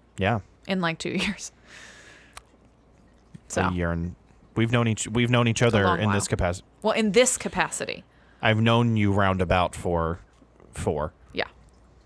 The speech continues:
Speaker 2: But in this, in the capacity where I might run into your naked feet
Speaker 1: Yeah.
Speaker 2: two, like, a year and a half, two
Speaker 1: Yeah.
Speaker 2: years.
Speaker 1: Which is very rare.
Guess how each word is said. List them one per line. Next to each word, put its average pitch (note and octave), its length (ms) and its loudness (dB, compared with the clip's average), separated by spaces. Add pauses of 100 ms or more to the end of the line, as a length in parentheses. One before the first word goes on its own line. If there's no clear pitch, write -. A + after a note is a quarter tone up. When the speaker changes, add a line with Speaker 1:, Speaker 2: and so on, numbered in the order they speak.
(140)
Speaker 2:
But G3 160 2
in F#3+ 180 0
this, G3+ 320 0
in A3 160 0
the A3 60 0
capacity A3 480 0
where G3 200 4
I F3 80 2
might F3 360 0
run F#3 240 0
into F3 280 -4
your D#3+ 240 0
naked D#3+ 520 -4
feet - 480 -10 (420)
Speaker 1:
Yeah. G#2+ 220 -2
Speaker 2:
two, F3 300 -4
like, E3 300 -4
a F3 80 -2
year D3+ 180 -6
and B2+ 80 -8
a D3+ 40 -6
half, - 200 -12
two - 120 -4
Speaker 1:
Yeah. G#2+ 120 4
Speaker 2:
years. E2+ 140 -4 (300)
Speaker 1:
Which B2 200 2
is A2 140 2
very A2 340 4
rare. F2+ 460 0